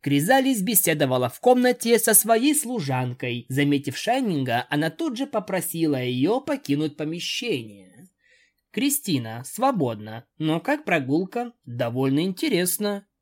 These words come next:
И жутковато. Зачем вы делаете столько оружия?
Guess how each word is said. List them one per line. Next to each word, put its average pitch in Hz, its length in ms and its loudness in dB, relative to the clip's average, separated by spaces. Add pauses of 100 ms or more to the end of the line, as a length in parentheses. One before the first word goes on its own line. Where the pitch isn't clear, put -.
(140)
И 127 100 -2
жутковато. 147 960 -2 (360)
Зачем 190 440 -4
вы 220 80 -2
делаете 185 520 2
столько 135 560 -2
оружия? 135 640 -2